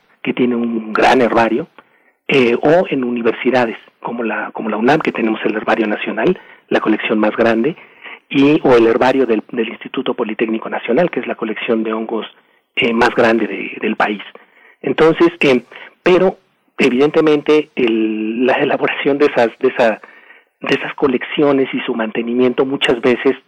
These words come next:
o más bien en la totalidad de las veces, eh, atraviesa por, eh, carencias económicas y muchas veces de, de material, dinero,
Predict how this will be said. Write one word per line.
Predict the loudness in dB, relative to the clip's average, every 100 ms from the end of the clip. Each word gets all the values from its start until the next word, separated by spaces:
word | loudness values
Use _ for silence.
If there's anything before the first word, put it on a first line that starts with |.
| -8
o | -4 -2
más | 0 2
bien | 2 0
en | -4
la | -6
totalidad | -4 -2 0 4
de | 4
las | 4
veces, | 0 2 0 -2 -14 -20 -20 _ -2
eh, | 0 2
atraviesa | 0 -2 0 2 2 2 -2
por, | 2 2 2 -2 -12 _ _ -6
eh, | -2
carencias | 2 2 2 -2
económicas | -2 -2 -2 0 -2 -4 -6
y |
muchas | -10 -10 -6
veces | -6 -6 -8
de, | -6 -6 -8
de | -8
material, | -4 -2 0 -2
dinero, | -2 -2 -2